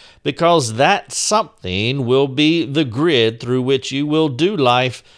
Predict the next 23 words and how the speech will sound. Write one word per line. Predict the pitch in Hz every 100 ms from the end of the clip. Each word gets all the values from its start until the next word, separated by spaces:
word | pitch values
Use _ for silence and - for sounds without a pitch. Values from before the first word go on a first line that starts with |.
| _ 110
with | 120 107
God | 110 156 120 113 104
and | 113 127 135 127
with | 127 131 117 -
others. | 139 120 110 110 - - _ _ _ _ _ _ _ _
Thankfully, | - 123 156 196 - 101 92 87 101 117
Paul | - - 165 175 175
forever | - 107 104 135 160 160 156
solidified | - 160 135 107 92 85 85 101 110
what | 107 110 107
the | 98
primary | - 156 156 151 139 143
objective | - 113 92 127 131 - 131 104
of | 95 - 175
anyone's | 190 135 95 101 92 87
life | 113 127 92 98 - - -
should | - - 135 127
be. | 139 139 101 92 85 _ _ _ _ _ _ _
It's | 127 -
First | - 143 135 -
Corinthians | 98 113 - 90 87 101 -
ten | - 98 85
thirty-one. | 95 90 85 101 135 120 117